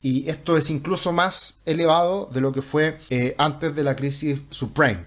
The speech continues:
Por lo tanto, también acá hay una señal compleja. ¿Cómo es posible que esté costando tanto comprar, pero la gente sigue comprando? Y los precios de las propiedades en Estados Unidos están en máximo histórico.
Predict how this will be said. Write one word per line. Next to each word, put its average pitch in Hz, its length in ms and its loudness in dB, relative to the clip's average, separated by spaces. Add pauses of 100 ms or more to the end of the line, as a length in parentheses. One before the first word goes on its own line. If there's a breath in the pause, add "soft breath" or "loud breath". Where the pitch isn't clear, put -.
Por 120 100 -2
lo - 20 0
tanto, 143 340 2
también 131 320 2
acá 151 360 2
hay 131 100 -2
una 135 120 -6
señal 135 380 -2
compleja. 156 540 -2 (200 soft breath)
¿Cómo 170 220 0
es 175 60 -2
posible 185 680 -2 (100)
que 151 240 4
esté 147 400 0
costando 139 420 2
tanto 143 260 0
comprar, 160 380 2
pero 143 140 0
la 131 80 2
gente 156 260 -2
sigue 170 220 0
comprando? 139 680 2
Y 117 80 -10
los 123 120 -4
precios 165 360 -2
de 160 120 2
las 156 120 2
propiedades 147 520 -2
en - 20 -6
Estados 143 340 -4
Unidos 143 220 -4
están 143 160 -2
en 139 80 0
máximo 151 340 -2
histórico. 143 400 0